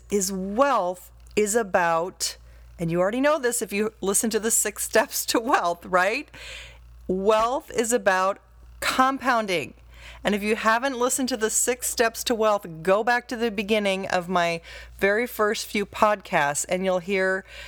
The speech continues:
the six steps to wealth. The magic word is compounding. It's not income. It's not earnings.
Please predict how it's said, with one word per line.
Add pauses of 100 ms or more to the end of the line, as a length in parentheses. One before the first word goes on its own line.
(380)
the
six
steps (140)
to
wealth. (1200)
The
magic
word (260)
is (380)
compounding. (720)
It's
not (220)
income. (100)
It's
not (200)
earnings.